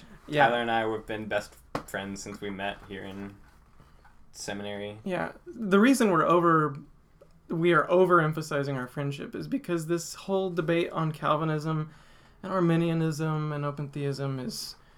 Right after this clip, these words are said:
Speaker 1: it's stupid how hostile it's gotten.
Speaker 2: Yeah.
Speaker 1: Um, and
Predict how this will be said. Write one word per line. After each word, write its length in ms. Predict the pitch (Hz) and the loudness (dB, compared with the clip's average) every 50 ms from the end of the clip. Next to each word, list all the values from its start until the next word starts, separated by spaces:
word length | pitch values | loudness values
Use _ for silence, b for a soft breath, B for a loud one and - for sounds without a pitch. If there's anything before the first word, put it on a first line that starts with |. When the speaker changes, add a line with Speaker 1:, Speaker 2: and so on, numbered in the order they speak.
| b b b b b b b b _ _ _ - - - - - - - - - 339 | b b b b b b b b _ _ _ -20 -20 -20 -20 -20 -20 -20 -20 -20 -18
Speaker 1:
it's 280 | - - 233 - - - | -12 -10 -10 -8 -8 -8
stupid 640 | - - - - - - 220 214 185 - 165 127 117 131 - - | -8 -8 -8 -10 -4 0 0 0 2 2 0 -2 -2 -4 -6 -4
how 460 | - 156 160 156 151 151 151 147 143 | -2 2 2 4 4 4 4 4 2
hostile 460 | 139 139 - 139 131 - - - 180 - | 2 0 0 -2 -2 -2 -4 -4 -4 -4
it's 160 | - - - | -4 -6 -6
gotten. 460 | - - - - - 151 160 - 147 - | -6 -6 -6 -6 -6 -8 -8 -8 -10 -8
Speaker 2:
Yeah. 180 | - 101 92 - | -4 -2 -2 -2
Speaker 1:
Um, 440 | - 156 147 139 139 131 127 139 139 - - - - - - - - - - - | 0 -2 -2 -2 -2 -4 -6 -8 -12 -14 -20 -20 -20 -20 -20 -20 -20 -20 -12 -6
and 600 | - 156 151 147 147 139 139 143 139 139 139 143 | -4 -2 -2 0 0 0 0 0 -2 -2 -4 -6